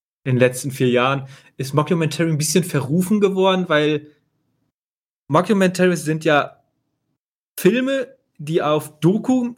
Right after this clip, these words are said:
gemacht sind, aber gar keinen dokumentarischen Zweck haben, sondern einfach nur ein Film sein. Also du sollst halt so ein bisschen,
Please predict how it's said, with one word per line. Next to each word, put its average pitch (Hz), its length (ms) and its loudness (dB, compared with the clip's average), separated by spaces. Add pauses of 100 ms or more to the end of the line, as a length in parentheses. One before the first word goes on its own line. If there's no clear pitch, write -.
gemacht 214 580 -2
sind, 233 420 -2 (1800)
aber 156 240 4
gar 151 240 4
keinen 143 420 0
dokumentarischen 135 680 -2
Zweck 127 260 -4
haben, 101 100 -6
sondern 120 180 0
einfach 131 240 -2
nur 135 140 2
ein 120 100 -2
Film 117 520 0
sein. 95 280 -8
Also 135 400 -2
du 143 60 -12
sollst 156 300 2
halt 147 180 2
so 147 80 -4
ein 135 60 -4
bisschen, 151 420 -2